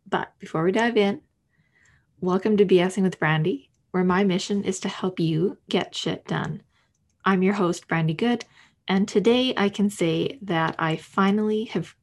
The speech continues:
developed what some might consider a signature course. So I just finished the pilot run of my course, Systematize Your Online Course. Yes, it's a course about courses.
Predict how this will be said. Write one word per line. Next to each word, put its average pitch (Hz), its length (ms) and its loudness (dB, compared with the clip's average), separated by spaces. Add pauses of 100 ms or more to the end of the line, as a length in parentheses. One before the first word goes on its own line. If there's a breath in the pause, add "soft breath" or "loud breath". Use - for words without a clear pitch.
developed 165 560 -4 (480 loud breath)
what 262 280 0
some 254 260 -2
might 196 220 0
consider 175 580 -2 (160)
a 180 60 -4
signature 160 420 -4
course. - 520 -8 (960)
So 220 260 4
I 208 120 4
just 220 420 0
finished 165 600 -2
the 185 80 -4
pilot 175 380 -2
run 165 280 0
of 175 160 -6
my 170 120 -2
course, 170 560 -4
Systematize 185 840 -2
Your 185 120 2
Online 175 320 2
Course. 170 500 -2
Yes, 175 260 -4
it's 170 140 -4
a 190 60 2
course 190 260 -2
about 196 200 0
courses. - 580 -6